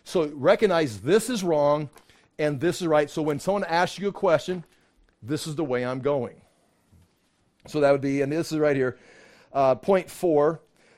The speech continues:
"Cleanse your hands, you sinners." This is the cleansing of a person's conduct, actions, behaviors, methods. This is similar to the commands of the Old Testament priesthood. Again, this is not necessarily, uh,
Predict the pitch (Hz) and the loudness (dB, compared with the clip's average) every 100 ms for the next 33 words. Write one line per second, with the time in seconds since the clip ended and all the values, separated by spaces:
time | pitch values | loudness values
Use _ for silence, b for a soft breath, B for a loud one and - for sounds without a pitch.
0 | b - 196 208 180 160 185 190 165 190 | b 0 2 4 2 2 2 0 0 -4
1 | 160 151 151 180 185 151 135 135 156 175 | -2 -2 0 2 0 -2 -4 -2 0 0
2 | 180 175 143 175 156 135 - 190 196 196 | 0 0 0 0 -2 -6 -2 2 4 4
3 | 208 - 147 160 160 175 135 143 139 160 | 2 2 0 0 -2 -6 -4 -4 0 0
4 | 156 165 131 135 127 147 - B B B | 0 -2 0 0 0 -2 -4 B B B
5 | B 123 220 - 180 - 220 226 220 185 | B 4 4 4 -4 4 6 6 2 2
6 | 165 - 156 165 180 185 165 147 151 165 | -2 -4 0 2 2 0 -4 -4 0 0
7 | 185 185 175 175 151 - 185 170 - 135 | 0 2 0 0 -10 -4 -2 0 -2 -4
8 | 101 B B B 151 160 170 196 226 220 | -6 B B B 2 4 2 2 0 0
9 | 226 214 208 196 - 196 190 190 180 170 | 2 2 -2 -2 -4 0 0 2 0 -2
10 | B B B - 143 143 | B B B 0 4 4